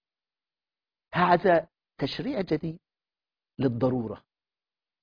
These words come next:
هذه ضرورة. نود أن نبني دولة من لا دولة، فنستفيد بالطاقات الموجودة.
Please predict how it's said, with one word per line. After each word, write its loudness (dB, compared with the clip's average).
هذه 0
ضرورة. 6
نود 6
أن 6
نبني 6
دولة 4
من 4
لا 8
دولة، 6
فنستفيد -2
بالطاقات -4
الموجودة. -14